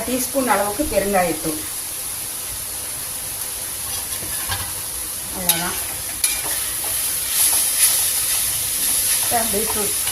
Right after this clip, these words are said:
பொரியல், முருங்கைக்கீரையோட பீட்ரூட் பொரியல் ரெடி ஆயிடுச்சு. இது சூப்பரா இருக்கும். ஒயிட் ரைஸ்ல சும்மா அப்படியே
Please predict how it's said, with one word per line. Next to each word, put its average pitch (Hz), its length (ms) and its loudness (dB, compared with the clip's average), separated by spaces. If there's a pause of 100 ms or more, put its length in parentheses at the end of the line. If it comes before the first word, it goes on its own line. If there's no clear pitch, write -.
பொரியல், 254 400 6 (1300)
முருங்கைக்கீரையோட 208 840 8 (180)
பீட்ரூட் 208 420 2
பொரியல் 185 380 4
ரெடி 170 220 2
ஆயிடுச்சு. - 360 2 (2500)
இது 233 200 2
சூப்பரா 254 380 8
இருக்கும். - 260 2 (380)
ஒயிட் 240 260 8
ரைஸ்ல 226 380 2
சும்மா 247 220 6
அப்படியே 254 220 2